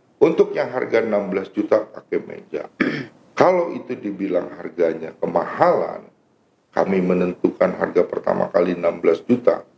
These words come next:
jujur, kami nggak serta-merta, "Gue mau untung berapa ya?"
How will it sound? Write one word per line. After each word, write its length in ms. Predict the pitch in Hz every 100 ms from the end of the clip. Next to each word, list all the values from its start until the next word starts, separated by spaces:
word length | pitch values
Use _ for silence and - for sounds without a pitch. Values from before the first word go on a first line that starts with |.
| _ _ _ -
jujur, 640 | - 104 120 90 80 76 - _ _ _ -
kami 320 | 80 95 113
nggak 160 | 90 92
serta-merta, 800 | 92 - 92 90 87 - - - _ _
"Gue 160 | - 110
mau 240 | 113 87 95
untung 400 | 90 - 85 87
berapa 480 | 85 95 110 135 110
ya?" 320 | 82 80